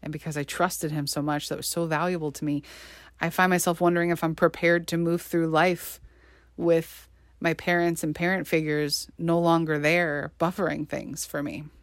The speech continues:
In this particular grief process, I found two podcast episodes, one of them recommended by a friend, which are strangely similar in how they discuss grief,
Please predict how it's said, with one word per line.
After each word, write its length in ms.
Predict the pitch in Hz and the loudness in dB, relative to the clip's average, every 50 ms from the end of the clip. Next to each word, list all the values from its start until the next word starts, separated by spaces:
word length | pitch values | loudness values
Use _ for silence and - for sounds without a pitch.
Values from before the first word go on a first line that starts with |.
| _ _ _ _ _ _ _ _ _ _ _ _ _ _ _ _ _ _ _ - - - _ | _ _ _ _ _ _ _ _ _ _ _ _ _ _ _ _ _ _ _ -20 -20 -20 _
In 160 | - 185 190 190 | -2 0 2 4
this 160 | 208 214 - | 4 2 4
particular 560 | - - 214 - 208 190 - - 175 170 160 | 2 2 2 4 2 0 2 4 4 4 4
grief 320 | 156 - 202 220 208 - | 4 4 2 2 2 2
process, 520 | - - 175 160 160 - - 165 160 - - | 2 4 4 4 4 4 0 -2 -2 0 0
I 100 | 170 160 | 0 0
found 340 | - - 170 165 165 160 - | 2 2 2 2 2 2 0
two 180 | - 220 220 | 0 0 0
podcast 580 | 185 - - 180 175 170 - 165 151 147 - - | 0 4 4 4 4 4 2 -2 -2 -2 -2 -4
episodes, 680 | 151 - 147 139 - 143 135 117 - - - - - - _ _ _ | -4 -4 -4 -4 -2 0 0 0 -2 -4 -8 -10 -10 -14 _ _ _
one 240 | - 165 170 175 180 | -2 0 2 2 2
of 120 | 180 160 | 2 2
them 220 | 170 165 156 156 151 | 2 0 2 2 0
recommended 500 | 151 - - 151 156 151 151 151 147 139 | 0 -2 -2 -2 -2 -2 0 -2 -2 -2
by 120 | 139 139 | 0 0
a 100 | 135 131 | 0 -2
friend, 360 | - - 165 156 151 147 143 - - - - - - - - - - _ | 0 0 2 2 2 0 -2 -6 -10 -20 -20 -20 -20 -20 -20 -20 -8 _
which 180 | 165 160 - | -4 -2 0
are 80 | 160 156 | 0 0
strangely 580 | - - - - 208 214 226 233 202 202 180 | 0 -2 2 4 4 6 6 4 4 2 2
similar 480 | 156 - - - 190 190 185 170 160 151 | 0 0 0 2 2 2 2 2 2 2
in 140 | - 135 160 | 2 0 -2
how 180 | 151 - 175 160 | 0 0 2 2
they 120 | 165 160 | 2 2
discuss 440 | 151 156 151 - - 165 151 - - | 0 0 -4 -2 -2 -2 -2 -2 -4
grief, 360 | - - 185 190 170 - - | -4 -2 -2 -2 -2 -4 -10